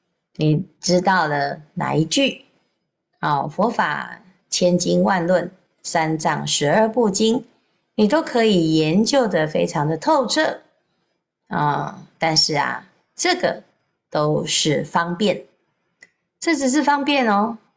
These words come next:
不表示啊，你已经明白了，啊，你现在站在这里，你现在来听闻佛法，何尝不是方便呢？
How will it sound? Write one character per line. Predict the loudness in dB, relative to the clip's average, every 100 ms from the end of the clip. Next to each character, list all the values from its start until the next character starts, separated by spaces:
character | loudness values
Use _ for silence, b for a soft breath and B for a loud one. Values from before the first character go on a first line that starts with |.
| _ -2
不 | 0
表 | 2 0 0
示 | 0 2 0
啊， | 0
你 | -2 -4
已 | -2 -2 -2
经 | 2 4
明 | 6 4 2
白 | 0 0
了， | 0 -2 -4 _ _ _ _ _ _ _
啊， | -4 -2 -4 -10 _ _ _ _ -2
你 | 2
现 | 4 4
在 | 2 2 0
站 | 0 2 2 2
在 | 2 2
这 | 2
里， | 0 -4 -10 _ _ _ _ _ -6
你 | 0
现 | 2 4
在 | 4
来 | 2 -2
听 | -2 0 2 2 2
闻 | 2 0
佛 | -2 -4 -4
法， | -4 -8 -12 _ _ _ _ _ -6
何 | -2 -2
尝 | -2 -2 -2 -4
不 | -2 -2
是 | 0 -2
方 | 0 0 0
便 | 0 2 2
呢？ | 2 0